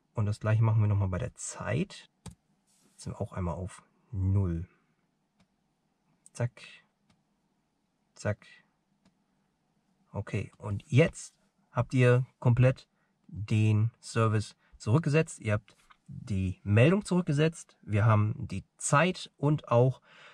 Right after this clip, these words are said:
die Kilometer zurückgesetzt bis zum nächsten Service. So funktioniert es hier bei Fahrzeugen mit U-D-S-Protokoll. Ihr habt gesehen, ganz einfach und ganz schnell.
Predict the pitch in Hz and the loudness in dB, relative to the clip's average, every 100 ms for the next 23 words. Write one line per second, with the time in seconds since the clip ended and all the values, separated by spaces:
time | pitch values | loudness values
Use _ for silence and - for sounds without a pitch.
0 | _ - 95 113 113 117 - 110 107 143 | _ -12 -2 4 4 2 0 4 6 6
1 | 123 - 110 101 98 101 - - 101 110 | 2 -2 -2 -2 0 0 -2 -6 -2 0
2 | 120 - 117 110 107 - 107 117 117 - | 0 0 4 4 2 0 4 4 2 -6
3 | 101 101 - _ - - 113 107 - - | -2 -2 -2 _ -12 -2 2 2 -2 -8
4 | - - - - 131 139 147 139 135 131 | -18 -20 -20 2 2 4 0 0 0 0
5 | - 123 110 131 - 117 113 - 120 120 | -2 -2 0 0 0 2 2 0 0 -2
6 | - 127 131 131 110 117 120 120 117 127 | 0 2 4 4 2 2 4 4 4 -2
7 | - 139 147 156 - _ 110 - 117 165 | -2 -4 -2 -4 -4 _ -4 0 2 2
8 | - 117 127 196 | 2 4 4 2